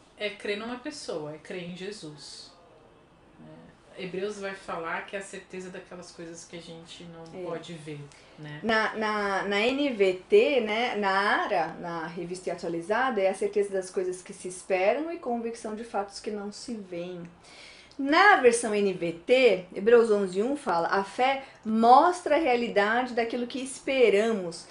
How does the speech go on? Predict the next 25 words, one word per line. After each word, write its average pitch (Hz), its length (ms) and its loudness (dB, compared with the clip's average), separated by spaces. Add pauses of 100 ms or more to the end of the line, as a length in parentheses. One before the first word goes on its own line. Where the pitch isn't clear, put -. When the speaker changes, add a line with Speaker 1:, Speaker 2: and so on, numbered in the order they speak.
(200)
Speaker 2:
e 202 120 2
ela 208 120 8
nos 233 200 0
dá 202 100 6
convicções 285 1040 0
de 233 100 -8
coisas 226 380 0
que - 140 -6
não 233 380 -2
vemos." 185 680 -6 (240)
Parece 415 300 0
que 392 100 6
Pedro 370 480 2
era 370 180 4
muito 370 240 -4
concreto, 247 680 0
né? 190 300 -4
Ele 226 120 -4
precisava 226 600 -2
ver 214 240 0
a 240 80 0
coisa 240 360 -6
ali 240 180 -4
na 269 340 -2
hora. 196 600 2